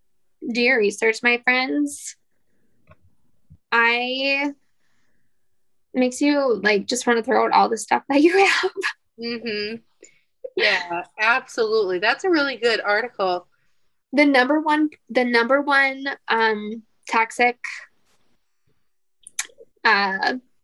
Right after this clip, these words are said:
Speaker 1: I don't wanna call it ingredient, toxin that is found in, in, in cosmetics that they were talking about in this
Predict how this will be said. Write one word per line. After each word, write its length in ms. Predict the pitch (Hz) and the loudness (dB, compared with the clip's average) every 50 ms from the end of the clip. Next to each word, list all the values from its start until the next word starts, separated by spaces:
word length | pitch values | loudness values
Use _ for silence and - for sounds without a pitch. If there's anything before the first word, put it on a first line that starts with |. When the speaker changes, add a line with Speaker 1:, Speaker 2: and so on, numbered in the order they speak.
| _ _ _ _ _ _ _ _ - - | _ _ _ _ _ _ _ _ -10 -6
Speaker 1:
I 60 | 233 | -4
don't 100 | 233 - | -2 -2
wanna 160 | 110 - - | -2 -4 -4
call 180 | - - - - | -4 -4 -2 -2
it 80 | - - | -2 -4
ingredient, 600 | - - - - - - - - - - - - - - _ _ _ _ _ _ _ _ _ _ _ _ - | -4 -4 -2 -2 -2 0 0 -2 -4 -6 -8 -10 -12 -14 _ _ _ _ _ _ _ _ _ _ _ _ -2
toxin 680 | - 247 233 233 - - - 208 185 185 196 226 247 - _ _ _ _ - | 2 2 2 2 0 0 -2 -2 -2 -2 -4 -6 -8 -10 _ _ _ _ 0
that 160 | - 220 196 202 | 2 2 2 0
is 120 | 220 - | -2 -2
found 180 | - 226 226 226 | 0 0 2 2
in, 240 | 233 226 220 - - | 0 -2 -4 -6 -2
in, 380 | - 220 220 220 214 214 208 - _ _ - - - - | 0 0 0 0 -2 -4 -8 -10 _ _ -20 -12 -6 -2
in 440 | - 226 214 208 208 202 208 226 - - | 0 2 2 2 0 0 -2 -4 -6 -4
cosmetics 640 | - - 226 220 226 226 202 202 202 208 - - - - | 0 2 2 2 2 0 0 2 0 0 -2 -4 -2 0
that 180 | 220 190 196 - | 0 0 2 2
they 320 | 214 208 202 196 196 202 | 4 4 4 4 2 2
were 140 | 202 208 - | 0 0 -2
talking 300 | - - 220 202 240 247 | -2 -2 -4 -2 -2 0
about 240 | 208 202 196 - - | 0 0 0 0 -2
in 60 | 202 | -2
this 140 | 196 220 | -2 -2